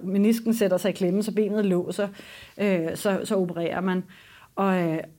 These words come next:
og jeg kom så til allerede dagen efter, fordi han sagde, "Det, altså, du ødelægger dit knæ mere og mere, jo mere du går på det." Og det er jo, jeg er jo bare et eksempel, men der er jo masser af eksempler på lidelser, som måske ikke er livstruende, men som kan være mere eller mindre invaliderende. Nogle kan også blive livstruende,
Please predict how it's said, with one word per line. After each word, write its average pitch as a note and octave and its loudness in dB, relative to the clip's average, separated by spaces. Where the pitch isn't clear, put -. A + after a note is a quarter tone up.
og G3 2
jeg G#3 4
kom A3+ 0
så G3 0
til G3+ 0
allerede F#3 2
dagen G3 0
efter, F3 -2
fordi F3 -2
han F3+ 0
sagde, E3 -2
"Det, F3 -8
altså, E3 -8
du F#3 2
ødelægger F#3+ 2
dit D#3+ -8
knæ G3+ 0
mere F#3+ 2
og G3+ 0
mere, F#3+ 2
jo F3+ 0
mere F#3 0
du G3+ -2
går F#3 0
på E3 -6
det." F#3 -6
Og - -6
det B3 2
er B3 6
jo, B3 4
jeg G#3 0
er A3+ 6
jo A3 6
bare F#3 2
et A#3+ 6
eksempel, G#3 0
men G#3+ 0
der A3+ 2
er G#3+ 2
jo A3 2
masser A3+ 2
af A3+ 2
eksempler A3+ -2
på F#3+ 2
lidelser, A#3+ 4
som A3+ 2
måske G#3+ 2
ikke B3 4
er F#3+ 2
livstruende, B3+ 2
men A3 4
som G3+ -2
kan G3 0
være E3+ 2
mere A#3 6
eller B3+ 6
mindre A3 2
invaliderende. F#3+ 2
Nogle G3+ 0
kan A#3 0
også A3 -2
blive G#3+ 2
livstruende, F#3+ -4